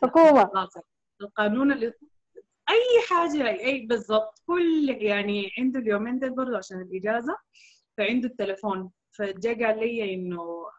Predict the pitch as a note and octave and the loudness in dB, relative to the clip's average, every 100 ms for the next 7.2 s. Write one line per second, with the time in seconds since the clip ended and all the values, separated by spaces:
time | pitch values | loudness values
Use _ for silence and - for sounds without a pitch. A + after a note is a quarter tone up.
0 | - - - A3 A3+ B3+ G3 F#3 F3+ G3+ | -20 -20 -8 -6 -6 -12 -8 -8 -6 -6
1 | G3 G3+ F3 F3 - _ _ _ _ G3+ | -6 -8 -8 -8 -16 _ _ _ _ -8
2 | G3+ C#4+ C#4+ G3 G3 A#3 A3 - - G3 | -2 0 -2 -4 -4 -4 -4 -6 -8 -10
3 | A#3+ A#3 A#3 G#3+ B3+ B3+ C4+ F4+ C4+ A3 | -8 -6 -4 -4 -6 -6 -6 -6 -4 0
4 | A#3+ G#3+ G#3+ G#3 G#3 - G#3+ G#3+ F4 D#3+ | 0 0 -4 -6 -8 -12 -12 -12 -12 -12
5 | - C#4 F4+ G#3+ - A#3 A#3 G3+ E3+ D#3+ | -4 -2 -2 -2 -6 -6 -6 -8 -6 -6
6 | D3+ D3+ _ - F#3 F#3+ - G3+ F#3+ F#3+ | -10 -20 _ -14 -10 -10 -10 -8 -8 -6
7 | E3 E3+ | -8 -10